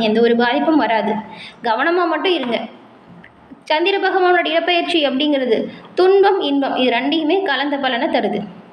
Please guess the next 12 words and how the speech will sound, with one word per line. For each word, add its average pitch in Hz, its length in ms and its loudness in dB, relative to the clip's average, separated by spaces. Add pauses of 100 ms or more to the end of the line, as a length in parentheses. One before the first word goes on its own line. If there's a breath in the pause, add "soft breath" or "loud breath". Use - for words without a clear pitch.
(400)
சுக்கிரன் 277 440 -2
இப்ப 269 200 -2
நான்காம் 269 420 -2
இடத்துல 254 340 -4
இருக்கிறதுனால 240 500 -2 (600 loud breath)
கலகலப்பா 311 500 0 (100)
பேசி 311 240 0 (140)
குடும்பத்தில் 311 460 0
இருக்கிற 277 240 0 (100)
எல்லோரோட 294 420 2 (100)
மனதையுமே 311 400 -2 (100)
கொள்ளையடிக்க 269 460 -2